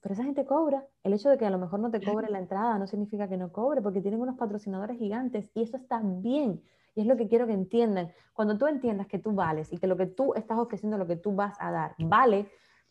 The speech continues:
Speaker 1: así mismo te van a respetar y así mismo van a, a, a, a seguirte y a pagar por ti. Entonces, bueno, saliendo de ese tema, porque me pareció gracioso
Speaker 2: Sí,
Speaker 1: saber tu
Speaker 2: es
Speaker 1: opinión.
Speaker 2: que tenemos
Speaker 1: Cuéntame de
Speaker 2: muchas
Speaker 1: la
Speaker 2: limitantes.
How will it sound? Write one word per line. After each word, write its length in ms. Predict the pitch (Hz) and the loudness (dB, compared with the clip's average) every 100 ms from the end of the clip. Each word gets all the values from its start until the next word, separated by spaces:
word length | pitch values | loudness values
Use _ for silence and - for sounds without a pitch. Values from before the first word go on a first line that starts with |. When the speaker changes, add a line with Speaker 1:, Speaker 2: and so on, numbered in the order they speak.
| _ _ _ | _ _ _
Speaker 1:
así 260 | 202 160 247 | -6 -4 -2
mismo 240 | 254 247 | 0 0
te 80 | 214 | 0
van 140 | 180 202 | 0 -2
a 40 | |
respetar 340 | 214 202 190 190 | -6 -4 -2 -2
y 40 | |
así 120 | 196 190 | -2 -2
mismo 200 | 190 185 | -2 -2
van 180 | 180 | -2
a, 100 | 196 | -2
a, 360 | 180 151 151 143 | -4 -4 -6 -6
a, 260 | 156 143 139 - | -8 -8 -10 -12
a 100 | 160 | -10
seguirte 400 | - 170 220 220 | -4 -4 0 2
y 40 | |
a 80 | 170 | 2
pagar 360 | 165 156 185 185 | 2 2 2 0
por 120 | 165 | -4
ti. 240 | - 131 - - | -6 -10 -12 -12
Entonces, 500 | 160 185 185 220 190 - | 0 2 2 0 -4 -2
bueno, 240 | 180 151 - - 170 | 0 0 0 -4 2
saliendo 320 | 190 196 254 | 4 6 8
de 60 | 254 | 8
ese 120 | 233 | 8
tema, 220 | 226 262 | 6 4
porque 180 | 208 196 | 6 6
me 100 | 185 | 6
pareció 320 | 196 190 202 | 6 6 6
gracioso 480 | 214 247 - 185 233 | 4 4 4 4 4
Speaker 2:
Sí, 60 | - | -2
Speaker 1:
saber 180 | 175 180 | 0 0
tu 80 | |
Speaker 2:
es 40 | 190 | -2
Speaker 1:
opinión. 220 | 175 147 | -2 2
Speaker 2:
que 80 | 277 | 4
tenemos 320 | 254 247 254 | 4 2 -2
Speaker 1:
Cuéntame 120 | 285 269 | 0 2
de 40 | |
Speaker 2:
muchas 20 | |
Speaker 1:
la 140 | 262 233 | 4 2
Speaker 2:
limitantes. 640 | 196 185 196 196 190 | 2 0 0 -2 -2